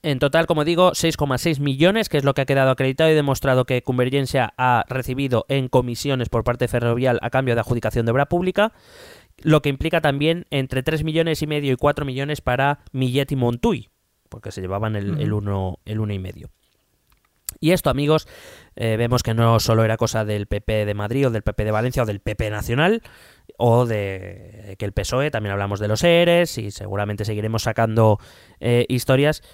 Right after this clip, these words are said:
Speaker 1: sino que también ocurría en, en Cataluña. Y esto es básicamente... Eh,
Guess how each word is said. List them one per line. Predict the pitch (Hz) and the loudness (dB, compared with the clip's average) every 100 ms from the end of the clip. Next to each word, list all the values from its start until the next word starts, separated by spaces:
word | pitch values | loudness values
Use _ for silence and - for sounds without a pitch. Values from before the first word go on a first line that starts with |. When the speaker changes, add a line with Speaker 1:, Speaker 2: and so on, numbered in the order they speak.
| _ | _
Speaker 1:
sino | - 123 | -4 -2
que | 127 | -2
también | 120 120 117 | -2 -2 -2
ocurría | 110 123 117 117 117 110 113 | -2 -2 0 2 2 2 0
en, | 117 110 107 104 101 - | -2 -2 -4 -4 -6 -8
en | 101 104 | -10 -6
Cataluña. | 107 98 92 87 - _ _ - - _ _ _ - | -4 -4 -8 -12 -20 _ _ -20 -20 _ _ _ -16
Y | 73 131 | -8 -4
esto | 131 - 110 | -2 0 0
es | 107 101 101 - | 0 -2 -4 -4
básicamente... | 110 117 110 110 113 131 139 - _ _ | -4 -4 -4 -6 -4 -4 -4 -12 _ _
Eh, | - 113 107 101 98 95 | -12 -8 -6 -6 -6 -10